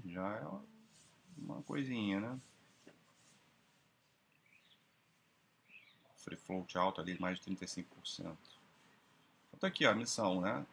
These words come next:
Permitir aos produtores de ganho de rentabilidade por área e melhoria do balanço socioambiental. Então, ela pretende entregar produtos que vão melhorar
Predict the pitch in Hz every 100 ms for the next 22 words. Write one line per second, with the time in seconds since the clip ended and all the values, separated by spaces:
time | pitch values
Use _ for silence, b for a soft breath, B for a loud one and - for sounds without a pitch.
0 | - 107 107 104 - 151 165 156 - 110
1 | 117 104 104 104 92 104 95 95 92 92
2 | 92 90 110 110 - 95 - - - -
3 | - 104 117 127 123 120 127 127 104 127
4 | 131 123 104 107 107 - 107 110 107 95
5 | - 92 90 87 - - - - - -
6 | - - - - - 87 82 92 95 98
7 | 98 92 85 82 78 - - - - _
8 | _ _ - 494 - - - - _ -
9 | 80 80 92 92 92 101 107 110 123 104
10 | 110 - 113 107 113 - - 131 127 120
11 | 117 135 101 98 107